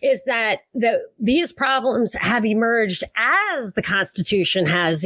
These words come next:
eroded. And what we actually just needed to do, and especially with the race issues, like, well, people who established that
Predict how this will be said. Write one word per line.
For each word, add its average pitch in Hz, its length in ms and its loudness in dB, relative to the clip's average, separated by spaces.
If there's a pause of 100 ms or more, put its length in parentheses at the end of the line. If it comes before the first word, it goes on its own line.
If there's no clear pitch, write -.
eroded. 175 580 2
And 185 160 2
what 220 180 0
we 214 320 0
actually 311 540 -2
just 269 340 -2
needed 247 340 0
to 269 120 -2
do, 190 460 2
and 202 200 0
especially 247 480 -2
with 247 160 -2
the 226 160 2
race 247 300 0
issues, 180 240 -6
like, 180 160 2
well, 226 320 0 (140)
people 285 400 0
who 220 360 2
established 240 640 0
that 175 300 0